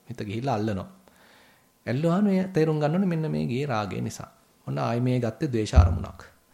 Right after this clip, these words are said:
ඔන්න ආයි ගියේ මේ මොනා හරි ඔන්න මාන්නයකට ගියේ. ඊට අර තමන්ගේම මේ හිතේ ස්වභාවය ටික ටික ටික තේරුම් අරගෙනමින් තමයි යන්න තියෙන්නේ. ඒ නිසා මම හිතනවා දිගට කරගෙන යන්න. අ,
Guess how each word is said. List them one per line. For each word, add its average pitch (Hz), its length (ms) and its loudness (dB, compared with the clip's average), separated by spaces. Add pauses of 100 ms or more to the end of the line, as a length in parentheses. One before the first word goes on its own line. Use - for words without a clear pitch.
(200)
ඔන්න - 120 -8
ආයි 123 260 -2
ගියේ 123 280 0
මේ 123 300 -2
මොනා 113 300 -4
හරි 117 260 -4
ඔන්න 113 180 0
මාන්නයකට 101 540 -4
ගියේ. 101 280 -12 (420)
ඊට - 160 -10
අර 170 220 0
තමන්ගේම 143 760 -2
මේ 127 320 -2
හිතේ 117 420 -4
ස්වභාවය 104 600 -2
ටික - 240 -8
ටික 147 220 -6
ටික 143 200 -8
තේරුම් 123 380 -4
අරගෙනමින් 139 520 -4
තමයි 143 260 -4
යන්න 117 200 -4
තියෙන්නේ. 95 360 -10 (600)
ඒ 131 140 -4
නිසා 143 300 -4
මම 123 180 -2
හිතනවා 131 500 -2
දිගට 110 280 -2
කරගෙන 107 360 -4
යන්න. 101 260 -4 (920)
අ, 113 100 -4